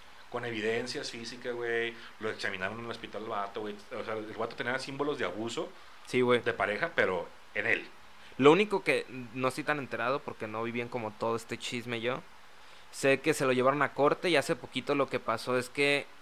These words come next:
Speaker 2: como que exoneraron a Amber, que pues ya no hay pedo. Este, esto no va a proceder como violencia doméstica, algo así. La morra se fue hasta la playa, algo así. Hay fotos de ella como, "Ah, soy
Speaker 1: Eso
Speaker 2: libre",
Speaker 1: está mal.
Speaker 2: diciendo
Speaker 1: No,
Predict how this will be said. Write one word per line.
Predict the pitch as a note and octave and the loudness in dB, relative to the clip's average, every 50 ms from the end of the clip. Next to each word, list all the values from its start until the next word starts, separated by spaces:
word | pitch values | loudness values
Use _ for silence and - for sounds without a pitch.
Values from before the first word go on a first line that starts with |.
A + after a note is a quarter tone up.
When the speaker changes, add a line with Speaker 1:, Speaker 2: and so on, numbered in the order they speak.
| - - - - - - | -16 -18 -18 -16 -8 -2
Speaker 2:
como | - B2+ A#2 A2+ | -2 0 0 0
que | A2+ B2+ A#2 G#2+ - B2 | 0 0 0 0 0 -2
exoneraron | B2 - - - B2+ A#2 A#2 A#2 A#2 A2+ A2+ A#2 B2 C3+ C3+ B2 | -2 -2 -2 -2 -2 -2 -2 -2 -2 0 2 2 2 2 0 0
a | A#2 A2 A#2 | 0 0 0
Amber, | B2 C3+ C#3+ D#3+ F3 E3 B2+ A2+ - - | -2 0 0 -2 -2 -2 -4 -12 -12 -8
que | A#2 A2 G#2+ G#2+ G2 - - - - - | -6 -6 -6 -6 -10 -12 -14 -16 -12 -8
pues | - A2+ | -6 -2
ya | A2+ A2+ A#2 | -2 0 0
no | A#2+ | 0
hay | A#2+ | -2
pedo. | A#2+ - D3+ D#3+ E3+ F3 G3+ A3+ A#3 A#3 - - - - - - - - - - - - - - - - - - | 0 4 4 6 6 6 4 2 0 -4 -10 -16 -16 -16 -16 -16 -16 -18 -18 -18 -16 -16 -16 -16 -16 -12 -2 2
Este, | B2 B2 A#2 - - B2+ | 2 2 4 2 0 -2
esto | A#2 - C#3 | 0 2 2
no | C3 B2+ | 4 6
va | C3 B2+ | 6 6
a | - | 6
proceder | C#3 C3+ B2 - A#2+ A#2 B2+ D3 E3+ F3 E3 | 6 6 6 6 4 6 8 8 8 8 6
como | - E3 D3 C3 | 4 2 2 4
violencia | B2 B2 A#2+ B2 B2+ A#2+ C#3 C#3+ | 4 4 4 2 2 2 2 2
doméstica, | C3 A#2+ A#2+ B2+ C#3 - - C#3+ - C#3 | 2 4 2 2 0 0 -2 -2 2 2
algo | B2+ C3+ C#3 | 4 6 4
así. | C3+ - - F3 F#3 F#3+ | 2 2 2 0 2 4
La | F3 C3+ A#2 | 2 2 2
morra | A#2 A#2 A#2+ A#2+ B2+ B2+ | 2 0 2 2 2 2
se | - B2+ A2+ | 0 -2 0
fue | - A#2 | 0 -2
hasta | G#2+ - - C3 | -2 0 -4 -2
la | B2+ G#2+ | -2 -4
playa, | - - A#2+ A2+ E2+ G2 A2+ A#2+ A#2+ | -4 -2 -4 -4 -4 -4 -4 -4 -4
algo | A2+ A2+ | -4 -4
así. | A#2 A2+ - A#2 A2+ | -6 -6 -6 -8 -8
Hay | A#2 | -8
fotos | A2 A2+ A#2 - - B2 A2 | -6 -6 -8 -6 -6 -6 -4
de | A#2+ | -4
ella | A2+ A#2 A#2+ - | -4 -4 -4 -6
como, | C3 A#2+ A2+ A2 G#2+ A2 G#2+ | -6 -8 -8 -8 -12 -10 -10
"Ah, | - - - - | -10 -10 -10 -10
soy | - - E3+ | -8 -6 -6
Speaker 1:
Eso | D#3 D3+ D3 | -6 -4 -4
Speaker 2:
libre", | D#3+ D#3 D#3 D3 D#3 A#2+ | -2 -2 0 2 4 4
Speaker 1:
está | A2 G#2+ | 6 6
mal. | G#2 G#2 G2+ A#2+ | 4 4 2 0
Speaker 2:
diciendo | B2 A#2+ - - B2+ A#2+ A#2+ A#2+ A#2+ B2 A#2+ | -6 -6 -4 -2 -2 -2 -2 0 0 2 6
Speaker 1:
No, | A2+ A#2+ A#2 A2 A2 | 8 8 8 8 6